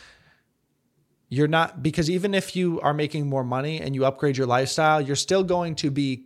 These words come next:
quote unquote, making the same amount of money because you live up to your means. You should be living way, way, way below your means.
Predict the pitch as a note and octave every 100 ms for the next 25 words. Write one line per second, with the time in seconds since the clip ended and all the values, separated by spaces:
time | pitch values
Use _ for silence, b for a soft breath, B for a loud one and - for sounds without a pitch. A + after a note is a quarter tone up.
0 | - E3+ D3 C3 - C3+ C#3 b b -
1 | C3+ E3+ G3 - D#3 C3 C3 C3+ - -
2 | C#3 D3+ F#3 D#3+ D3 C3+ B2+ D3 C#3 -
3 | A#2+ - - - - - - D3+ E3 B2+
4 | B2+ C3 C#3 C#3 - B2+ A2+ A#2+ A#2+ -
5 | - - b b b b - C#3+ D3 E3+
6 | D#3+ E3 D#3 D3 C#3 b b _ - A#2
7 | D#3 F3+ F#3+ F3+ D#3 C3+ E3 E3 C#3 D#3+
8 | D#3 C3+ C3+ C3+ B2+ A#2 F3+ - - -
9 | -